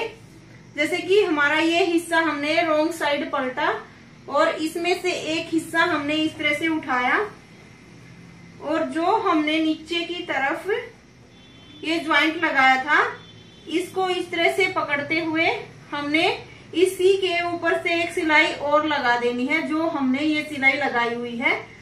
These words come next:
तो ये हमारा इनर भी इसमें लगकर कंप्लीट हो जाएगा। ये हमारा इतना ऊंचे तक आ जाएगा, नीचे हमने पिको करनी है।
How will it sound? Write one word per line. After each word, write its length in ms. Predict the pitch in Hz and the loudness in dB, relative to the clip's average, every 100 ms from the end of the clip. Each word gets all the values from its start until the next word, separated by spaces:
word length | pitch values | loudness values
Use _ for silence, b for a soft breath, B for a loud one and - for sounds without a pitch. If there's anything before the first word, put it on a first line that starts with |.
| B - | B -16
तो 40 | 294 | -6
ये 220 | 294 349 | 0 2
हमारा 380 | 359 302 285 302 | 2 2 2 2
इनर 340 | 302 294 294 294 | 2 0 0 0
भी 200 | 302 294 | -2 -4
इसमें 380 | 285 - 285 | -8 -6 -4
लगकर 340 | 311 285 285 302 | 0 0 0 -2
कंप्लीट 520 | 302 269 254 262 277 311 | -2 -2 -2 -4 -4 -2
हो 100 | 254 | -2
जाएगा। 380 | 233 214 220 381 427 - - - - - - - - - - - - - | 0 -2 0 -2 -2 -10 -14 -14 -14 -16 -16 -16 -16 -16 -14 -14 -14 -6
ये 180 | 277 311 | 2 4
हमारा 280 | 311 294 320 | 4 4 4
इतना 320 | 320 320 311 | 4 2 2
ऊंचे 280 | 302 - 302 | 2 -2 -2
तक 180 | 302 294 | 0 2
आ 100 | 269 | 2
जाएगा, 320 | 254 262 339 | 2 2 2
नीचे 320 | 359 330 320 | 2 0 0
हमने 260 | 320 294 311 | 0 0 -2
पिको 280 | 311 - 269 | -2 -4 -6
करनी 300 | 254 254 277 | -6 -2 0
है। 180 | 349 | 0